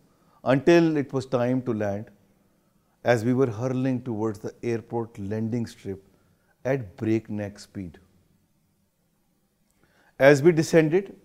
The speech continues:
the plane grazed the runway, skidding over the tarmac three times before taking off again. At that time,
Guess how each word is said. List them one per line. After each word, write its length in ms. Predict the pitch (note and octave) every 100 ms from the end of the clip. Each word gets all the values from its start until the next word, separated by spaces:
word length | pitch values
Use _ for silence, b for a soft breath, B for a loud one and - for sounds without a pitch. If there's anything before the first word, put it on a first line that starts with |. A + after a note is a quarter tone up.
| _ -
the 80 | -
plane 280 | C#3 D3+ C3
grazed 380 | B2 D3+ C#3+ C#3
the 120 | C3
runway, 420 | A2 A2 G#2 C3 - b b b
skidding 400 | - - D#3+ F3+
over 200 | E3+ D#3
the 100 | D3
tarmac 500 | D3 C#3 C3+ C3+ C3
three 220 | - C3
times 500 | B2 A2+ G#2 B2 - _ _ _ A2+
before 360 | A2 - A2+
taking 360 | A2 G#2 A2+ G2+
off 200 | G2 -
again. 260 | F2+ F2+ F2 _ _ _ _ _ _ _ _ _ _
At 180 | - G2+
that 300 | A#2+ C3 -
time, 280 | C#3+ C#3+